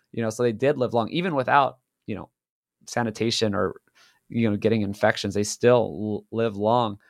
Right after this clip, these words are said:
Sure, if they had a little bit of basic, you know,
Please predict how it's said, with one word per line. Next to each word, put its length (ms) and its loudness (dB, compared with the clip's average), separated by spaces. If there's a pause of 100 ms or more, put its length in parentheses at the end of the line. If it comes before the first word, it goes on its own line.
Sure, 200 4
if 100 2
they 120 2
had 340 2 (440)
a 60 0
little 240 0
bit 160 0
of 120 0
basic, 580 -2 (1120)
you 120 -4
know, 220 -4